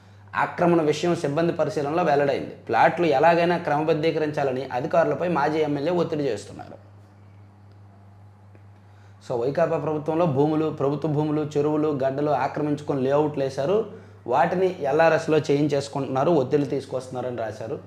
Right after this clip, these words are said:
ఈ విషయంలో ప్రభుత్వం అప్రమత్తంగా ఉండాలి. ఇక డబ్ల్యూహెచ్ఓ నుంచి వైదొలిగిన అమెరికా, రెండు వేల కోట్లు బకాయి పడిన అగ్రరాజ్యం. డబ్ల్యూహెచ్ఓకి రెండు వేల కోట్లు బకాయి పడిందా? అక్కడ నుంచి వైదొలిగారంట.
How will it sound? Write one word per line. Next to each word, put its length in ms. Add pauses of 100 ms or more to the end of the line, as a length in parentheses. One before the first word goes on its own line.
ఈ 80
విషయంలో 360
ప్రభుత్వం 420
అప్రమత్తంగా 560
ఉండాలి. 480 (640)
ఇక 80
డబ్ల్యూహెచ్ఓ 680
నుంచి 220
వైదొలిగిన 440
అమెరికా, 320
రెండు 280
వేల 200
కోట్లు 440
బకాయి 420
పడిన 260
అగ్రరాజ్యం. 840 (420)
డబ్ల్యూహెచ్ఓకి 640
రెండు 220
వేల 140
కోట్లు 260
బకాయి 320
పడిందా? 340 (1600)
అక్కడ 220
నుంచి 180
వైదొలిగారంట. 640